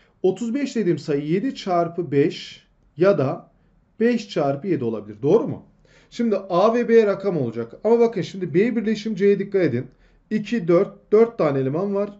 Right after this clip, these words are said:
İki tane de burada altı eleman var. Yani B birleşim C altıdan fazla olabilir mi?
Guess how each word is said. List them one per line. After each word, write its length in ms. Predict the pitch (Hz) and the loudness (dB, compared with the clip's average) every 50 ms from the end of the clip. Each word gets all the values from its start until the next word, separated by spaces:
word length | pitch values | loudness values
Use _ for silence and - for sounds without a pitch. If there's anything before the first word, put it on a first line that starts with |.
| _ - | _ -16
İki 180 | 196 - - | -16 -12 -2
tane 200 | - 202 170 156 | 0 0 0 0
de 100 | 151 143 | -2 -4
burada 320 | 151 160 196 214 220 220 - | -4 -2 -2 -2 -4 -6 -6
altı 300 | 180 170 165 165 165 175 | -4 -2 -2 -2 -2 -2
eleman 360 | 175 151 135 123 117 113 110 110 | -2 -2 -2 -2 -4 -6 -6 -8
var. 140 | 110 110 | -8 -6
Yani 320 | 127 143 156 160 156 139 135 | -4 -2 -2 -2 -2 0 2
B 220 | 160 196 240 214 | 2 2 2 0
birleşim 380 | 233 208 208 202 - - 180 170 | -4 -2 -2 -4 -4 -4 -8 -6
C 120 | 151 143 | -4 -4
altıdan 440 | 127 143 151 151 147 165 185 196 196 | -4 -2 -4 -6 -6 -4 -4 -4 -4
fazla 320 | 196 185 175 170 160 170 | -4 -2 -4 -2 -2 -2
olabilir 340 | 175 170 175 180 220 262 247 | 0 0 0 0 0 -2 -2
mi? 220 | 208 143 131 147 | -2 -2 -4 -6